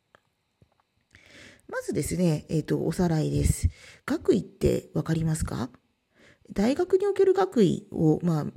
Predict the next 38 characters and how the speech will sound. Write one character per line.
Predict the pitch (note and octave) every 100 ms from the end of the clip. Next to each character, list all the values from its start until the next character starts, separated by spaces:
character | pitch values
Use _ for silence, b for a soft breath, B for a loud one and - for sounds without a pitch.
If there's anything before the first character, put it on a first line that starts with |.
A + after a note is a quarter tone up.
| -
め-、 | - E3+ E3
念 | F3 D#3+
頭 | E3
に | D#3+
し | D#3
ま | E3 D#3+
す | -
と、 | B3+ A#3+ - - B B B -
学-、 | - F#3+ - C#4+ -
あ | G#3+
の、 | G3+ F#3
学 | F#3 F#3
生、 | - D4+ D4+ D4 - -
学-、 | - F#3+ C4+ C4+
学 | F#3+ F#3 D4
部 | D#4+
生 | D4+ C#4+
が | C4+
終 |
わ | C4+
る | C4+
と、 | - G#4+ G3+ - B B B
バ | - G3+
チ | F#3+
ェ | D#3+
ラ | C#3
ー | -
の、 | F#3 E3 -
ま | D#3 -
あ、 | -
あ | D3+
の、 | C#3+
学 | D#3+ D3+ -
位 | -
で | -
す | -
よ | C4
ね。 | F4+